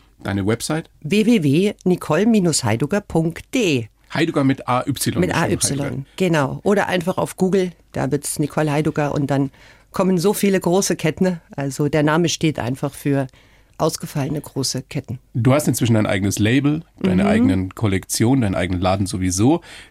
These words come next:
Speaker 1: Diese aufwendigen Colliers, die werden ja auch von Promis getragen. Die
Speaker 2: Mhm.
Speaker 1: sind auf den Covern von großen Modemagazinen drauf. Das war ein weiter Weg, oder?
Speaker 2: Ja, es
Speaker 1: Ich
Speaker 2: war
Speaker 1: weiß, dass
Speaker 2: ein
Speaker 1: dieser Markt extrem umkämpft ist. Wie schafft man sowas?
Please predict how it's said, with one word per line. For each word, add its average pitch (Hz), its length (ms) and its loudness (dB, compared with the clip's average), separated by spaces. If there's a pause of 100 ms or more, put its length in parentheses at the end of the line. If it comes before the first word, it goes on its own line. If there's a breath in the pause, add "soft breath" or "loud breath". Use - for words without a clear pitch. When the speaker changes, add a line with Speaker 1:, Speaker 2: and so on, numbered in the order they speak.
(100 loud breath)
Speaker 1:
Diese 113 340 2
aufwendigen 120 460 2
Colliers, 110 380 0
die 110 120 -2
werden 101 160 -2
ja 101 120 0
auch 90 140 -4
von - 160 -8
Promis 123 340 2
getragen. 120 500 -2
Die 107 80 -2
Speaker 2:
Mhm. 98 60 2
Speaker 1:
sind 104 320 2
auf 104 160 -2
den 104 160 0
Covern 113 340 2
von 110 220 -2
großen 110 320 0
Modemagazinen 113 760 2
drauf. 104 300 0 (460 loud breath)
Das - 240 -6
war 101 200 -4
ein 117 160 0
weiter 101 300 -2
Weg, 120 220 -4
oder? 95 240 -8 (120)
Speaker 2:
Ja, 175 280 0 (240 soft breath)
es 151 120 -2
Speaker 1:
Ich - 40 -4
Speaker 2:
war 135 80 4
Speaker 1:
weiß, 147 80 2
dass 160 140 2
Speaker 2:
ein - 20 0
Speaker 1:
dieser 127 240 4
Markt 117 360 -2 (160)
extrem 143 400 -2
umkämpft 120 500 -2
ist. - 180 -18 (200 soft breath)
Wie 180 80 0
schafft - 260 0
man 92 120 0
sowas? 87 300 -6